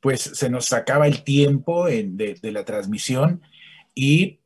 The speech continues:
em, pues no, no me resta más que volver a agradecer su tiempo, su presencia, sus comentarios y su experiencia compartida el día de hoy.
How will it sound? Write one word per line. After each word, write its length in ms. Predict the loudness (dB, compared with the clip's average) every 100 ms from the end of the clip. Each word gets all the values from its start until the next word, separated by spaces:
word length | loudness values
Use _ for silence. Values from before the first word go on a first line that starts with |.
| -8
em, 560 | -4 -4 -4 -4 -6
pues 180 | -4 -2
no, 140 | 0 0
no 260 | 0 0
me 100 | 2
resta 300 | 2 0 -2
más 180 | -2 -2
que 120 | -2
volver 480 | 0 0 2 0 -2
a 60 | -4
agradecer 720 | -2 0 -2 0 2 2 0 -12 _ _
su 240 | _ -12 -8
tiempo, 460 | -4 -2 -2 -4
su 120 | -6 -8
presencia, 760 | -8 -4 -2 -2 -2 -4 -4 _ _ _ _ _ _
sus 500 | -16 -4 -2 0 -2
comentarios 1080 | -4 -2 -2 -2 0 0 -2 -4 -12 -18 _ _ _ _ _ _ _ -10
y 400 | -6 -4 -6 -6
su 100 | -6
experiencia 680 | -6 -4 0 0 0 -2 -2
compartida 600 | -4 -4 -6 -4 -4 -2
el 80 | -2
día 180 | -2
de 120 | 0 2
hoy. 320 | 2 2